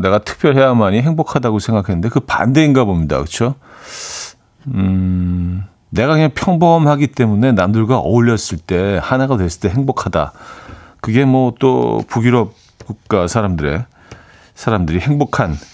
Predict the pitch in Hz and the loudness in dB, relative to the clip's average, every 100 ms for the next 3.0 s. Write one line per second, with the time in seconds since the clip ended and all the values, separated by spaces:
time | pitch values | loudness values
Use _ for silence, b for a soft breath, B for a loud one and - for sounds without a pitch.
0 | _ - 107 113 101 87 76 - 113 80 | _ 0 2 2 0 -2 -2 -2 -2 -4
1 | - B B B B B - 123 120 156 | -10 B B B B B -8 -6 -4 -6
2 | - 170 147 - 110 92 101 87 82 67 | -4 -2 -2 -2 -2 -2 -2 -4 -6 -8